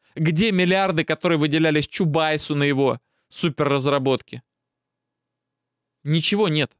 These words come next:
Зеленский приостановил гражданство тринадцати священников У П Ц. Среди лиц, попавших под действие указа, митрополит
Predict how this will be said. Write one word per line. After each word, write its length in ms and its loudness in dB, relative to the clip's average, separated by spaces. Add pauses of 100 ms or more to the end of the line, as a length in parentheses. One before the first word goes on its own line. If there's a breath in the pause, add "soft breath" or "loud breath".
(2250 soft breath)
Зеленский 840 0 (240 loud breath)
приостановил 680 0
гражданство 640 0
тринадцати 680 0
священников 840 0
У 160 0
П 220 0
Ц. 540 0 (280)
Среди 380 0
лиц, 200 0
попавших 460 -2
под 160 -2
действие 300 0
указа, 320 0
митрополит 580 0